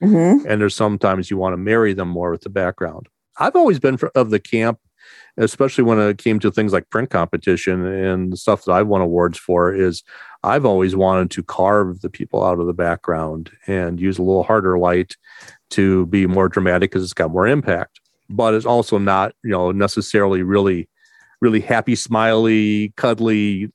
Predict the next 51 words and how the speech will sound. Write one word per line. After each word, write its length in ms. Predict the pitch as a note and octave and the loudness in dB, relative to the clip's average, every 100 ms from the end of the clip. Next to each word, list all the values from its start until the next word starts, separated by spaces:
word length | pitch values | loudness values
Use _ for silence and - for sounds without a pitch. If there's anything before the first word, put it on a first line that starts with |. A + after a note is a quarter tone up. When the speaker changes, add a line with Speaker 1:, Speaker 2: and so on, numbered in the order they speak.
| _ - | _ -4
Speaker 2:
kind 160 | G#2 | -2
of 60 | F#2+ | 0
lighting 340 | G2+ G2 A2 | 0 0 2
either. 320 | F3+ G#2+ F2 _ _ - | 4 2 -4 _ _ -6
You 100 | A2+ G3+ | 0 2
know, 80 | |
Speaker 1:
Right. 240 | E3+ - G#2 | 2 2 0
Speaker 2:
it 160 | G#2 A2 | -2 -2
tends 180 | A2 | -4
to 60 | G2+ | -4
be 120 | A2 | -2
more 180 | G#2 G2+ | 0 -2
dramatic, 720 | F#2+ G#2+ A#2+ B2+ G2 F#2 - - | 0 0 2 2 0 -4 -8 -2
and, 720 | G#2 G2+ G2 G2 G2 G2 G#2+ | 2 2 2 2 0 -2 -4
and 300 | A2 G2+ G2 | -4 -2 0
that's 220 | G2+ G#2 G2+ | 0 0 0
what 80 | G2 | 2
I've 160 | G#2 | 2
done 200 | G2+ F#2 | 0 -2
with 100 | F2+ | -2
a 40 | F#2+ | -2
lot 200 | F#2 F#2 | 0 0
of 60 | |
my, 160 | F2 F2 | -2 -6
a 60 | E2+ _ - - - | -8 _ -20 -14 -2
lot 200 | G2 F#2 | 0 2
of 60 | |
my 100 | F2+ | 0
work. 340 | F2+ F#2 E2+ _ - - - | 2 0 0 _ -20 -20 -8
You 80 | B2 | -2
know, 100 | G#2 | 0
if 120 | F#2+ | 2
you're 100 | A#2+ | 2
looking 300 | A2+ C#3 C3 | 4 2 0
for 240 | A2 G#2 G2+ | 0 0 -2
softer, 840 | - - G2+ G2+ - G#2 F#2+ F2 _ _ - | -4 -2 2 0 0 0 0 -2 _ _ -14
less 720 | G2 G2+ G#2+ G#2+ - - - - _ _ - | -4 0 2 2 0 -4 -10 -16 _ _ -2
obvious, 760 | G2 G#2 G2+ F#2+ F#2 - - - | 0 0 2 2 2 -2 -12 -6
you 140 | A2 | -4
know, 60 | A#2+ | -2
it's 140 | A2 | -4
just 140 | - B2+ | -2 -2
a 40 | |
matter 560 | G2 G2 G#2 A2 G#2+ A2 | 0 2 2 4 4 2
of 400 | G#2 F#2+ F#2+ G2 | 2 2 0 -4
the 80 | F2+ | -4
blend 440 | F#2+ G2 G#2+ G#2 | -2 0 0 0
between 300 | G#2 - G#2 | -4 -2 -4
flash 340 | - F#2+ G2+ F#2 | 0 0 0 -2
and 80 | F2 | -2
ambient. 480 | G2 B2+ D#2+ - | -2 -2 -6 -12